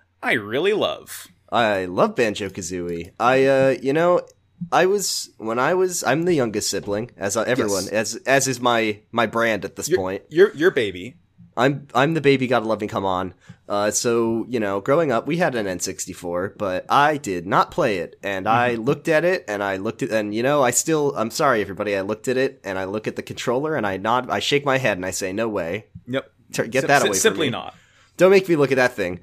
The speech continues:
Speaker 2: Uh, so unfortunately for, uh, all of you nostalgia critics out there, and that's what I'm gonna call you if you are a, a piece of shit about this, I played it on the Xbox Live Arcade. Um, and you know what?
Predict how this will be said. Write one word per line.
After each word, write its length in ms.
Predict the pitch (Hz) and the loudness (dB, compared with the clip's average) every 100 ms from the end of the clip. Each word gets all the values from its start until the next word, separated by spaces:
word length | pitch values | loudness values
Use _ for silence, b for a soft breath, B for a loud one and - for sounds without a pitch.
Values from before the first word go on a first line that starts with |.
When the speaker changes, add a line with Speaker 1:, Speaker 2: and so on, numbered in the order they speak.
| 175 B - | -12 B 0
Speaker 2:
Uh, 160 | 107 175 | 2 4
so 120 | 139 | 2
unfortunately 560 | 135 180 170 139 127 | 2 0 0 0 0
for, 340 | 117 123 113 107 | 0 -2 0 0
uh, 260 | 104 101 104 | 0 0 2
all 220 | 127 131 | 2 2
of 100 | 123 | 0
you 160 | 120 120 | -4 -4
nostalgia 1000 | 113 110 - - 143 139 165 127 107 95 | -4 -4 -2 0 4 4 4 0 0 -2
critics 500 | - 123 104 98 - | -4 -2 -2 -2 0
out 200 | 101 95 | -2 -2
there, 260 | 95 95 110 | -4 -2 -2
and 240 | 107 104 | -2 -4
that's 140 | 135 | -2
what 60 | 151 | -2
I'm 40 | |
gonna 140 | 147 117 | -2 -2
call 240 | - 117 | 0 0
you 160 | 104 95 | 0 -4
if 120 | 90 | -6
you 220 | 98 92 92 | -6 -6 -6
are 260 | - 98 | -4 -4
a, 180 | 95 92 - | -4 -6 -10
a 60 | - | -14
piece 280 | - 104 - | -8 -8 -6
of 60 | |
shit 200 | 87 113 | -6 -4
about 280 | 98 95 85 | -4 -4 -6
this, 200 | 87 85 | -6 -4
I 60 | 107 | -4
played 220 | - 120 | -2 -2
it 60 | 107 | 0
on 160 | 101 92 | -2 -4
the 200 | 85 - | -10 -4
Xbox 720 | 143 180 - 113 139 170 - 110 | -2 0 -2 0 2 2 0 -2
Live 340 | 117 135 143 | 2 2 4
Arcade. 680 | 131 135 120 95 87 98 175 _ B B B - _ - | 0 0 -2 -2 -4 -8 -12 _ B B B -20 _ -6
Um, 380 | 92 90 92 - _ _ | -4 -4 -8 -12 _ _
and 140 | - 101 | -8 -2
you 60 | |
know 140 | 117 139 | 2 4
what? 320 | 156 170 - | 4 2 -2